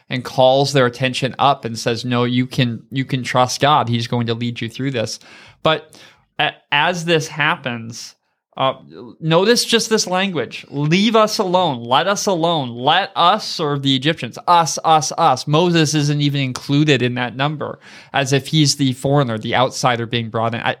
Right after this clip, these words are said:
there's a kind of within and without that we see in Moses. And it was,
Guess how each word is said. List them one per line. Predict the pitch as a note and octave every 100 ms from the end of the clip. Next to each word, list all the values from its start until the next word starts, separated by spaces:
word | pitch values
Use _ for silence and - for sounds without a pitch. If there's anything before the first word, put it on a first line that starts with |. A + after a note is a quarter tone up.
| -
there's | C3+ D#3+ D#3+
a | D#3+
kind | - - F3 G3 G3
of | F3+ C#3 - - - - _ _ _ _ - - _ _ _
within | D3+ D3+ D3+ F3 F#3+ G3+
and | F3 E3+ E3+
without | D#3 C#3+ - A2+ - - - _ _
that | - C3+
we | C#3
see | B2+ - D#3 C#3
in | C3 B2+ A#2+
Moses. | A#2 A2+ B2+ C#2+ - -
And | C3+ C3 - -
it | D3 D3
was, | C#3+ C3+ C3 - -